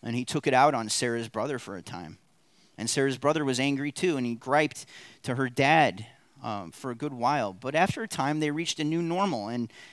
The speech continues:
he still excelled at soccer, and he still got great opportunities. Now, I realize maybe that's a, a best-case scenario, right? There will be situations where the child might be asked to leave the sports team or the dance company or whatever it is. But honestly, isn't that a price worth paying?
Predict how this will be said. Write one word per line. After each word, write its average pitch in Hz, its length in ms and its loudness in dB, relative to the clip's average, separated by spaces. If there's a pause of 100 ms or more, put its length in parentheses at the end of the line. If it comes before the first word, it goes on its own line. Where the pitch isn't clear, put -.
he - 160 -12
still 131 300 4
excelled 143 340 0
at 135 80 -2
soccer, 131 600 -2
and 110 140 -8
he 113 100 -8
still 123 240 -6
got 117 220 -2
great 113 180 -6
opportunities. 104 960 -8 (960)
Now, 127 80 2
I 113 60 6
realize 117 400 2
maybe 117 180 -2
that's 104 160 -2
a, 104 80 -4 (220)
a 107 100 -4
best-case 113 540 -2
scenario, 101 680 6
right? 107 360 -8
There 110 140 -8
will 123 140 -4
be 123 200 -4
situations 113 680 -4
where 113 120 -8
the 107 80 -8
child 110 360 0
might 110 200 -6
be 107 140 -4
asked 110 300 -2
to 110 80 -4
leave 127 380 -8
the 101 60 -8
sports - 440 -8
team 78 340 -14 (180)
or 107 140 -12
the 110 100 -6
dance 110 380 -4
company 101 500 -10
or 90 200 -16 (380)
whatever 107 420 -4
it 95 80 -10
is. 87 240 -10
But 110 140 -8
honestly, 151 520 -2
isn't 170 220 -4
that 185 100 0
a 175 60 -2
price - 360 -6
worth 143 220 -8
paying? 147 460 -10